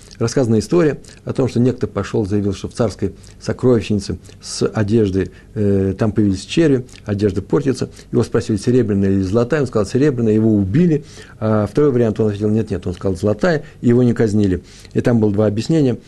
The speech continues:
Из, э, серебряной называется по с-, цвету, э, льняная одежда, э, а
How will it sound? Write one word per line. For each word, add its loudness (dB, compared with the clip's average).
Из, -4
э, 0
серебряной 2
называется 0
по -2
с-, -20
цвету, 0
э, 0
льняная 4
одежда, 2
э, -2
а 0